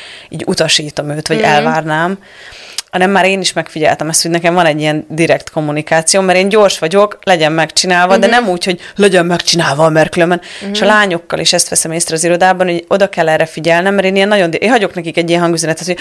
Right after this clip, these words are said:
Speaker 1: ha nem tudom, mit cseréljétek már ki, kösz.
Speaker 2: Mhm.
Speaker 1: És nincs be, tehát, hogy nem teszem meg ezt a, „Sziasztok, lányok, hogy vagytok?
Speaker 2: Mhm.
Speaker 1: Puszika, minden jó?” Tehát, hogy nem csinálom ezt a kedveskedést, de nem azért, mert nem
Speaker 2: De
Speaker 1: vagyok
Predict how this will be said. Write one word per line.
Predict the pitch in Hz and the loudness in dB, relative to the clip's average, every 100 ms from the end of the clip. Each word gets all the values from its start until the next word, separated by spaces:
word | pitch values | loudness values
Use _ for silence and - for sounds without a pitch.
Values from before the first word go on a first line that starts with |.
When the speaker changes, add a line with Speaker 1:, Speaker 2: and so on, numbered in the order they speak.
| - | -4
Speaker 1:
ha | - | 2
nem | 262 | 2
tudom, | 285 214 | 2 0
mit | 190 | 0
cseréljétek | 185 190 175 170 170 | -2 0 0 -2 -2
már | 165 | -2
ki, | 160 | -2
kösz. | - 165 - - - - - | 0 0 0 -6 -10 -20 -10
Speaker 2:
Mhm. | 226 220 240 254 247 _ - | -6 -2 -2 -4 -6 _ -6
Speaker 1:
És | - 190 | -4 0
nincs | 226 247 | 0 0
be, | 196 | 0
tehát, | - - 180 | -2 -2 -2
hogy | 214 | 2
nem | 247 247 | 2 2
teszem | 196 202 | -2 -2
meg | 190 | -2
ezt | 185 185 | 0 -2
a, | |
„Sziasztok, | - - 262 277 - 226 | -4 -4 0 0 0 -2
lányok, | 233 233 240 220 214 208 | 0 2 2 2 0 -2
hogy | 226 233 | 0 0
vagytok? | 269 285 285 - 262 254 247 254 | 2 2 0 0 4 6 6 6
Speaker 2:
Mhm. | 254 247 254 277 | 4 2 0 -2
Speaker 1:
Puszika, | 277 311 302 311 269 | 0 0 0 2 2
minden | 254 269 285 311 311 | 2 0 2 4 4
jó?” | 302 277 269 277 - - | 4 6 4 2 -6 -2
Tehát, | 208 | 0
hogy | 254 | 2
nem | 262 349 311 | 2 2 0
csinálom | 214 208 196 | 0 2 2
ezt | 190 220 | 0 -2
a | |
kedveskedést, | 202 196 190 202 220 208 | 0 0 2 -2 -2 -2
de | 214 | 0
nem | 262 302 | 0 2
azért, | 247 196 175 | 0 2 2
mert | 185 | 2
nem | 175 | 2
Speaker 2:
De | |
Speaker 1:
vagyok | 180 | 2